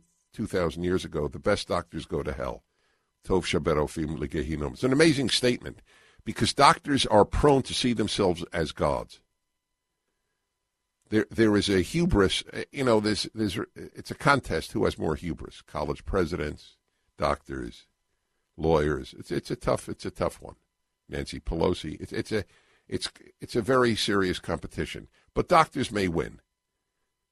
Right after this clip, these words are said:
Now, doctors saved my life. Just for the record, there are spectacular doctors ar-, around, like the, the doctors f-, with the, uh, America's Frontline Doctors. These people are he-, heroic doctors.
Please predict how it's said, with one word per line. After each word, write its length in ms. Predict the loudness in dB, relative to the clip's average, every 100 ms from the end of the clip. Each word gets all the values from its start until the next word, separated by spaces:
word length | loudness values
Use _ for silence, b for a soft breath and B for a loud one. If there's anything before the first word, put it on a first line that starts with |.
| _ _ 2
Now, 160 | 2
doctors 400 | 6 4 4 0
saved 260 | 2 2 4
my 140 | 2
life. 320 | 6 6 6
Just 180 | 0 -4
for 140 | -2 -2
the 100 | 2
record, 380 | 2 0 -2
there 240 | 0 4 4
are 100 | 4
spectacular 760 | 0 -14 -4 -2 0 -2 -4
doctors 600 | 0 0 0 -4 -10 -10 -18 _ _ _ _ _ _ _ _ _ _ _ _ _
ar-, 140 | -4 2
around, 520 | 2 2 2 0 -4
like 300 | -4 -6 -4
the, 120 | -8 -10
the 180 | -10 -4
doctors 600 | 0 -2 -2 -4 -2 -6
f-, 240 | -14 -20 _ -10
with 220 | -8 -6
the, 240 | -8 -10
uh, 300 | -10 -10 -12 -10
America's 460 | -6 -4 -4 -6
Frontline 500 | -4 -2 0 0 0
Doctors. 480 | 0 0 0 -6 -8
These 220 | -8 -10
people 340 | -8 -8 -6 -2
are 200 | -2 -4
he-, 160 | -6 0
heroic 420 | 2 2 2 -4
doctors. 540 | -6 -6 -12 -20 _